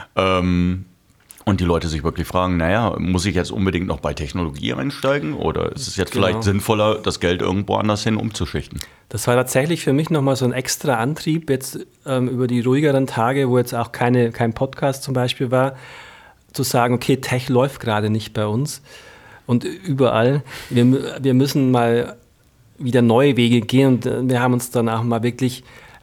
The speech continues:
Speaker 2: eine große Anzahl von Aktien vorgenommen. Das war in diesem Beispiel Bloomberg. Über tausend waren das, die man erstmal vorsortiert. Man sagt, man will eine bestimmte Marktkapitalisierung, bestimmte Region, bestimmte Sektoren, Grobauswahl. Und dann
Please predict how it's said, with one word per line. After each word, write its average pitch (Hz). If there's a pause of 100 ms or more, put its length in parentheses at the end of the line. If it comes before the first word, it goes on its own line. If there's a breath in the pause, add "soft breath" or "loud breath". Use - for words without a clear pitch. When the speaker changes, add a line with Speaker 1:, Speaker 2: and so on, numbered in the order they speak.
(180)
Speaker 2:
eine 127
große 139
Anzahl 147
von 143
Aktien 135
vorgenommen. 143
Das 123
war 120
in 120
diesem 123
Beispiel 113
Bloomberg. 143 (300 loud breath)
Über 131
tausend 143
waren 131
das, 131
die 127
man 123
erstmal 117
vorsortiert. 143
Man 127
sagt, 127
man 123
will 120
eine 123
bestimmte 123
Marktkapitalisierung, 127
bestimmte 127
Region, 123
bestimmte 131
Sektoren, 135
Grobauswahl. 135 (560 loud breath)
Und 117
dann 123